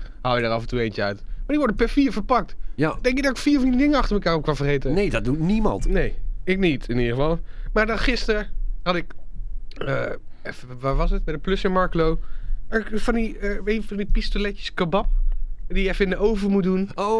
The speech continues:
Speaker 1: Oh, lekker
Speaker 2: ja,
Speaker 1: hoor.
Speaker 2: ja, ja.
Speaker 1: Maar daar heb ik er vanochtend een van gegeten. En dan stuur ik Leon, stuur ik: "Yo, er ligt toch een pistolet kebab in de koelkast. Ik krijg hem niet op. Neem hem lekker voor lunch.
Speaker 2: Ja.
Speaker 1: Eh, over <laughs> honderdvijfentwintig graden."
Speaker 2: Ja.
Speaker 1: Vijfentwintig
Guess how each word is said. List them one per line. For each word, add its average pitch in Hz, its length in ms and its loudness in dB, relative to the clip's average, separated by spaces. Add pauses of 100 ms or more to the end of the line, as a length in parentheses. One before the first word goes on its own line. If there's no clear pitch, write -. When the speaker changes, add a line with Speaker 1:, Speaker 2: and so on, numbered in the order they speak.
(120)
Speaker 1:
Oh, 160 200 4
lekker 220 360 2
Speaker 2:
ja, 185 60 2
Speaker 1:
hoor. 165 140 2
Speaker 2:
ja, 196 160 0
ja. 123 220 -2
Speaker 1:
Maar 247 120 2
daar 240 80 4
heb 208 120 2
ik 180 100 -2
er 185 60 0
vanochtend 233 300 0
een 190 120 2
van 175 100 0
gegeten. 196 440 0
En 202 80 -2
dan 220 100 0
stuur 202 240 -2
ik 165 80 -2
Leon, 190 320 2
stuur 175 300 -2
ik: 147 160 -4 (260)
"Yo, 226 180 2
er 165 80 -4 (140)
ligt 233 280 0
toch 226 160 0
een - 100 -6
pistolet 214 440 0
kebab 208 440 -2 (320)
in 202 120 2
de 202 80 0
koelkast. 185 640 0
Ik 240 120 -2
krijg 240 240 2
hem 220 100 2
niet 220 140 2
op. 196 200 0 (560)
Neem 233 220 2
hem 240 120 2
lekker 240 240 0
voor 214 160 2
lunch. 233 340 0 (140)
Speaker 2:
Ja. 190 340 0
Speaker 1:
Eh, 208 360 2 (360)
over 220 500 0
<laughs> 190 120 0
honderdvijfentwintig 220 840 -2
graden." 185 420 -4 (140)
Speaker 2:
Ja. 190 220 -2
Speaker 1:
Vijfentwintig 208 560 -4